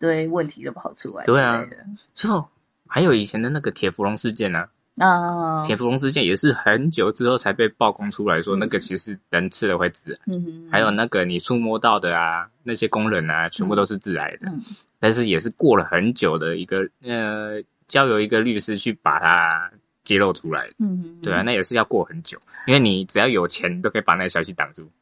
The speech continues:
Speaker 1: <laughs>
Speaker 2: 对啊。
Speaker 1: 然后这个新闻呢，他就讲说，这种植物被认为是自然净化物，能将空气中的毒物永久保存在它们的纤维内。同时，大麻的成长过程也会吸收空气中的碳，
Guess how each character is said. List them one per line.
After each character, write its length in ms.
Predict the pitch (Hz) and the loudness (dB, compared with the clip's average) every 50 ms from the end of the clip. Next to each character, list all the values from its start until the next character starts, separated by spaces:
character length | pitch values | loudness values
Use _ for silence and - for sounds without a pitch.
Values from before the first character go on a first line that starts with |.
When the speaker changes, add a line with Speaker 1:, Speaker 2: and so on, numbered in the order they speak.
| _ - - | _ -8 -6
Speaker 1:
<laughs> 280 | 339 330 - 277 - - | -6 -6 -6 -10 -14 -8
Speaker 2:
对 120 | - 180 | -2 0
啊。 60 | 233 254 | 2 4
Speaker 1:
然 60 | 285 | 4
后 120 | 285 269 | 4 4
这 120 | 285 320 285 | 4 6 6
个 80 | 262 262 | 6 4
新 200 | - 277 269 269 | 4 -2 -2 0
闻 160 | 247 190 160 156 | 0 0 0 -2
呢， 120 | 160 160 | -4 -4
他 120 | 185 208 202 | -2 -2 -4
就 60 | 208 | -4
讲 180 | 208 175 123 - | -4 -8 -12 -12
说， 300 | - - 170 165 165 180 | -6 -4 -2 -2 -2 -2
这 100 | - 294 | -2 -2
种 100 | 247 185 165 | -2 -2 -4
植 160 | - 151 165 | -4 -2 -2
物 100 | 180 180 | -2 0
被 140 | 175 196 175 | -2 -2 -4
认 160 | 185 185 175 | -4 -4 -6
为 100 | 143 147 | -6 -8
是 200 | 160 - 180 165 - _ | -10 -10 -14 -16 -16 _
自 340 | _ _ _ - 262 269 196 | _ _ _ -8 -6 -4 -2
然 240 | 180 147 156 160 160 | -2 -2 -4 -4 -6
净 240 | - 175 165 170 | -8 -8 -10 -8
化 180 | 170 160 143 110 | -6 -6 -4 -4
物， 200 | 147 156 113 - _ _ _ _ - | -4 -6 -8 -12 _ _ _ _ -8
能 160 | - 190 214 | -2 0 0
将 160 | 233 285 294 294 | 0 0 -2 -4
空 240 | - 285 269 277 | -2 0 0 0
气 160 | 269 285 269 233 | 0 0 -4 -2
中 200 | 226 220 220 214 | 0 0 0 0
的 60 | 196 | -2
毒 240 | - 160 160 170 190 | -2 -2 -2 0 0
物 80 | 185 | 0
永 220 | 170 160 160 175 165 | -2 -2 -2 -4 -4
久 160 | - 170 156 | -4 -4 -2
保 180 | - 123 110 | -2 -4 -4
存 220 | 113 - - 143 127 | -4 -8 -10 -12 -10
在 160 | - 160 156 | -8 -10 -8
它 160 | 160 - 156 | -8 -8 -10
们 80 | 156 147 | -10 -10
的 80 | 147 | -12
纤 340 | 151 - - - 156 156 156 | -14 -14 -10 -8 -8 -8 -8
维 140 | 156 131 - | -10 -12 -10
内。 180 | - 120 - - _ _ _ _ _ | -8 -8 -10 -10 _ _ _ _ _
同 200 | - - 214 240 | -4 0 0 0
时， 140 | 233 - 214 | 0 -2 -6
大 200 | 220 - 220 208 | -2 -2 -2 0
麻 200 | 180 160 160 165 | 0 -2 -2 -4
的 100 | 165 165 | -4 -6
成 180 | 165 - 160 165 | -8 -8 -8 -6
长 200 | 165 143 - - | -6 -6 -6 -4
过 180 | 160 160 139 | -4 -4 -4
程 240 | - - - - - - _ _ _ _ - | -6 -10 -12 -14 -14 -14 _ _ _ _ -10
也 100 | - 143 | -8 -6
会 160 | 180 226 220 | -4 -2 -4
吸 220 | 208 - - 190 196 | -4 -4 -6 -8 -4
收 360 | 208 190 180 185 185 196 214 _ _ - | 0 0 0 0 0 -4 -6 _ _ -10
空 180 | - 208 190 | -6 -4 -4
气 200 | 190 - 202 170 | -4 -4 -4 -6
中 180 | - - - 170 | -6 -6 -8 -8
的 80 | - | -8
碳， 300 | - - - - - - | -10 -10 -10 -10 -10 -12